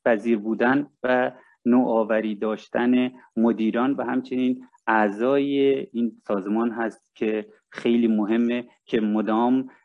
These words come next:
نسبت به مسائل مختلف، اه، جامعه که اینجا ما چون با آلترناتیو سر کار داریم، اه، یک سازمان سیاسی هست و مدام در حال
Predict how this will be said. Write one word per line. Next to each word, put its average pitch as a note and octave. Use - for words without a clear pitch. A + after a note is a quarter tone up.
نسبت A2+
به A#2+
مسائل A2
مختلف، A2+
اه، G2
جامعه G#2+
که B2
اینجا A2
ما G#2+
چون A2+
با G#2+
آلترناتیو G#2
سر A#2
کار A#2
داریم، G#2+
اه، G2+
یک G2+
سازمان G#2
سیاسی G2+
هست G#2+
و G2
مدام G#2+
در G#2
حال G#2+